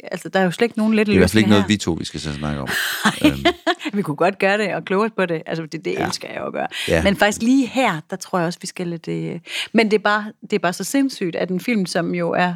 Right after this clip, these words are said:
Speaker 1: øh, nu fem år gammel, den sådan bliver dobbelt aktuel pludselig.
Speaker 2: Ja.
Speaker 1: Øv.
Speaker 2: Ja, det er ikke blevet bedre.
Speaker 1: Nå, men hej, hej.
Speaker 2: Men se den, og, øh,
Speaker 1: <laughs>
Speaker 2: se den både, fordi at den sætter tanker i gang, men se den også, som vi jo altid siger, også fordi den er,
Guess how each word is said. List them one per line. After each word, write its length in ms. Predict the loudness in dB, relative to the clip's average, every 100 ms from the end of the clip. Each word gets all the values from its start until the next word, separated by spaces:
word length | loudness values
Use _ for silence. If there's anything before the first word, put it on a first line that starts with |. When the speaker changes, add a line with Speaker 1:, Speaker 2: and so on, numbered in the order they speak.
| -6
Speaker 1:
øh, 300 | -6 -6 -6 -4
nu 120 | -4
fem 240 | -2 -2
år 100 | -2
gammel, 360 | -2 -4 -4 -6 -10 -20 -20 -4 0
den 120 | 2
sådan 160 | 2
bliver 320 | 0 0 0 -4 -10 -2 2
dobbelt 240 | 4 4
aktuel 300 | 2 -2 -4
pludselig. 400 | -4 -8 -6 -6
Speaker 2:
Ja. 120 | -6 -8 _ _ -4 2
Speaker 1:
Øv. 140 | 2 2 -6 _ _ _ -12
Speaker 2:
Ja, 100 | -10 -10 _ _
det 60 | 0
er 40 |
ikke 120 | 0 0
blevet 180 | -6
bedre. 240 | -6 -10 -10 _ _ _ _ _ _ _ _ _ _ _ _ _ -4
Speaker 1:
Nå, 180 | -2
men 140 | 0 2
hej, 140 | 2
hej. 200 | 2 2 -2 _ 2
Speaker 2:
Men 120 | 4
se 220 | 4 4
den, 220 | 4 2 -4 _ -2 0 2
og, 380 | 4 6 4 4
øh, 460 | 2 2 0 -2 -4 -8
Speaker 1:
<laughs> 280 | -6 -2 2
Speaker 2:
se 100 | 2
den 100 | 2
både, 240 | 4 4 4
fordi 280 | 0 0 0
at 120 | 0
den 220 | -4 -4
sætter 220 | -4 -6
tanker 260 | -2 -2 0
i 20 |
gang, 180 | 0 0
men 80 | 0
se 160 | -2
den 120 | 2
også, 200 | 2 2 0
som 180 | 0 2
vi 80 |
jo 100 | 4
altid 340 | 4 2 -2 -4
siger, 280 | 0 2 2
også 340 | 2 0 -2
fordi 420 | -4 -2 -2 -2 -2
den 140 |
er, 80 | 0